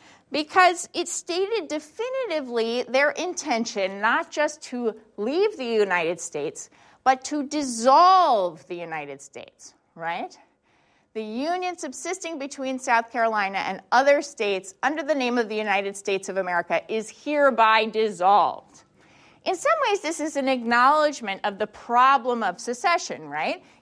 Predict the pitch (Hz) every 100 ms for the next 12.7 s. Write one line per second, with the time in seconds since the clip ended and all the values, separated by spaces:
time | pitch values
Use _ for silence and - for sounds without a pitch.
0 | - 403 453 359 370 311 302 - 311 370
1 | 285 254 247 233 226 247 440 370 247 247
2 | 214 226 233 262 220 190 196 208 214 208
3 | 208 170 175 175 165 175 - 381 175 -
4 | - - _ _ _ _ _ _ _ _
5 | - 202 277 494 494 330 269 262 262 254
6 | 247 254 269 - 277 269 277 277 226 208
7 | 202 - 381 392 254 220 233 196 202 -
8 | - 214 208 - 180 180 - 180 180 170
9 | 170 170 170 - 180 196 170 180 175 170
10 | 175 170 160 170 220 320 370 240 190 196
11 | 269 320 208 - - - - - 262 254
12 | 339 427 415 262 226 233 285